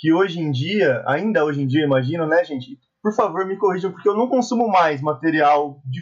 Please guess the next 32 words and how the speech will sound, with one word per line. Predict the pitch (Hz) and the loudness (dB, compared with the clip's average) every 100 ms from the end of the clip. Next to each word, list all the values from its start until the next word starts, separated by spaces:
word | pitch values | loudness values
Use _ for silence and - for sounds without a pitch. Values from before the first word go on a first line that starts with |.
| - | -2
fora, | 143 139 131 123 - _ _ _ | 2 4 2 0 -10 _ _ _
pelo | 160 160 | -2 0
menos | 185 196 | 0 2
não | 180 196 | 0 2
norte-americano, | 196 208 202 208 208 165 165 | 0 0 0 -2 -2 0 0
muito | 156 214 - | 0 -2 2
raramente. | 208 214 180 139 127 - _ _ _ _ _ _ - | 2 2 0 -2 -6 -10 _ _ _ _ _ _ 0
É, | 143 139 135 135 131 123 - | 2 4 4 4 2 0 -2
acho | 180 - | -2 0
que | |
noventa | 262 226 233 254 175 | 0 2 0 -2 -2
por | 269 233 | -2 0
cento | 196 175 147 151 | 0 0 -2 -4
das | 156 | -2
pessoas | 165 165 - | -4 -6 -8
que | 160 | 0
desenham | 160 180 190 | 0 2 0
quadrinho, | 190 147 165 220 | 0 0 -2 0
eles | 214 | 2
desenham | 196 202 196 | 2 0 2
dentro | 202 208 175 | 0 0 -2
de | 185 | -2
um | 160 | 2
molde | 156 202 233 | 2 2 0
onde | 226 | -6
as | 226 | -2
pessoas | 214 214 208 | -2 0 -2
têm | 240 - | 0 0
corpos | 247 226 247 | 0 -2 -6
perfeitos. | - 208 - 202 208 185 | -2 -2 0 -2 -2 -6
A | |
gente, | 185 214 | -2 -2